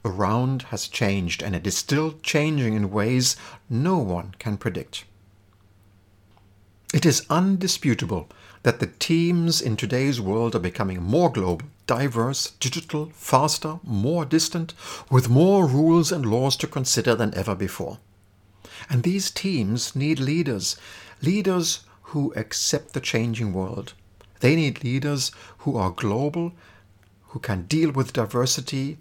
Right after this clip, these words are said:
who are quick to adapt and pick up digital trends and changes, who can be distant and close at the same time. When discussing the consequences of constant change with managers, they quickly agree that things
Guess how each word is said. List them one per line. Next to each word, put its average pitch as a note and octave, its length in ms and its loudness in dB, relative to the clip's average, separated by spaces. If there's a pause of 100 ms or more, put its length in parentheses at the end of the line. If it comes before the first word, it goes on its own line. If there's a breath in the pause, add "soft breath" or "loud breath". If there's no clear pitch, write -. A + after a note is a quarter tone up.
(120)
who A2+ 160 -2
are F#2+ 80 -2
quick - 380 -4
to D3 140 0
adapt C3+ 480 -4
and - 200 -10
pick F3+ 180 -4
up D3 180 -6
digital D3+ 340 -6 (100)
trends C3 400 -2
and A#2 100 -4
changes, B2 540 -4 (280 loud breath)
who B2+ 100 0
can G#2+ 220 -2
be G2 120 -4
distant - 540 -2 (220)
and F2+ 180 -8
close G#2+ 420 -2
at - 120 -10
the G2 60 -10
same F#2+ 300 -4
time. D2 320 -10 (2000)
When B3+ 180 2
discussing D#3+ 460 2
the F#2 80 -2
consequences G2 1080 2 (280 loud breath)
of - 200 -4
constant B2 460 -4
change G#2+ 460 2
with F2+ 200 -2
managers, F#2+ 580 -2 (360 soft breath)
they A#2+ 100 2
quickly G3 540 2
agree G#2+ 380 0
that G2+ 120 -4
things G#2+ 440 -2